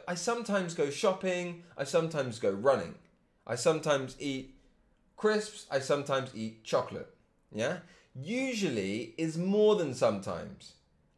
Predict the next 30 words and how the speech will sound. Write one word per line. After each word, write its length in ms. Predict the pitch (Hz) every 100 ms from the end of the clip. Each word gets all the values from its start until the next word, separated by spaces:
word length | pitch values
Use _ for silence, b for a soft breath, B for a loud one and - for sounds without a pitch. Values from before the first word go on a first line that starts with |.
| 143
I 60 |
usually 440 | 147 185 202 160 135
do 220 | 113 107
it. 40 |
I, 240 | 110 123 131
I 20 |
do 180 | 131 160
it 180 | 156 -
often. 560 | 185 190 - 104 - - _ _
Yeah? 320 | 104 117 175 185
I'm 200 | 131 127
used 540 | 127 208 226 - - -
to 80 | 147
doing 380 | 156 165 123
it. 140 | 92 85
I 80 | 110
do 220 | 110 143 147
it. 260 | 117 - b b b _ _ _
It 100 | 156
is 200 | 175 160
usual 680 | 156 226 220 156 107 85 85
for 100 | -
me. 260 | 104 90 87 - _ _ _ _ _ _ _ _ _
Yeah? 260 | 117 185 202 - _ _ _ _ _ _ _ _ -
It's 160 | 131
not 240 | 175 175 -
unusual 800 | 175 190 185 160 113 110 87 - - _ _ _
to 80 | -
be 120 | 127
loved 400 | 135 135 95 -